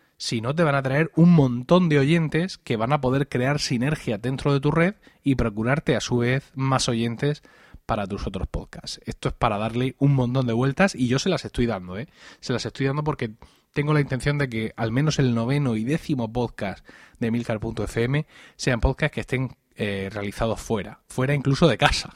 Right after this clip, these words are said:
que sería ya el gran paso, ¿no? Es decir, que sean podcasts que se hagan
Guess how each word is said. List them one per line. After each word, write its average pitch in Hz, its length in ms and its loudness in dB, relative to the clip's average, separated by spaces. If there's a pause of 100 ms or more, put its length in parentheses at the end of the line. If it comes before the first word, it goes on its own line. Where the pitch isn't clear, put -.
que - 80 -10
sería - 240 -4 (100)
ya 135 140 0
el 147 80 2
gran 120 240 -2
paso, 101 280 -6
¿no? 110 120 -4
Es 123 80 -6
decir, 110 320 -6 (420)
que 117 100 -2
sean 127 200 -4
podcasts 147 360 0
que 101 200 -6
se - 160 -2
hagan 175 340 2